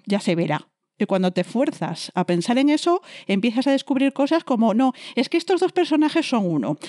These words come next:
aquel uno en realidad son dos", y cosas que no estaban organizadas en tu cabeza. Había ideas, pero no estaban organizadas. Entonces,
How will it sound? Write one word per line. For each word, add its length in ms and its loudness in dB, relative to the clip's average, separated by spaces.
aquel 300 2
uno 180 2
en 60 4
realidad 360 0
son 240 0
dos", 300 -4
y 140 0
cosas 340 -2
que 140 0
no 220 2
estaban 400 0
organizadas 540 0
en 100 2
tu 100 -2
cabeza. 420 0
Había 220 0
ideas, 580 0
pero 160 0
no 80 2
estaban 280 0
organizadas. 600 0
Entonces, 400 -4